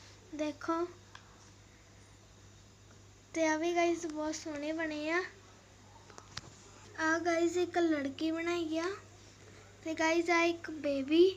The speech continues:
ਆਪਣੇ ਹੱਥ 'ਚ ਉਹਨੇ ਪਿੱਲੋ ਫੜਿਆ ਹੋਇਆ। ਮੈਨੂੰ ਜਿਹੜੀ ਵਧੀਆ ਲੱਗੀ, ਮੈਂ ਤੁਹਾਨੂੰ ਉਹ ਦਿਖਾਉਂਦੀ ਹਾਂ।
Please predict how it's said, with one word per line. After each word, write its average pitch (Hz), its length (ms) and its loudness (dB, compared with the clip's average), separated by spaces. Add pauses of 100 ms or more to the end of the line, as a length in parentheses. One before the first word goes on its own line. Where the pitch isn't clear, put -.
(680)
ਆਪਣੇ 311 300 0
ਹੱਥ 339 260 0
'ਚ 311 140 -4
ਉਹਨੇ 302 180 0 (100)
ਪਿੱਲੋ 285 280 -2
ਫੜਿਆ 302 380 -2
ਹੋਇਆ। 311 260 -2 (240)
ਮੈਨੂੰ 339 320 4
ਜਿਹੜੀ 330 260 6
ਵਧੀਆ 320 360 4
ਲੱਗੀ, 330 220 4
ਮੈਂ 311 140 2
ਤੁਹਾਨੂੰ 320 360 2
ਉਹ 294 120 0
ਦਿਖਾਉਂਦੀ 302 500 0
ਹਾਂ। 311 80 -6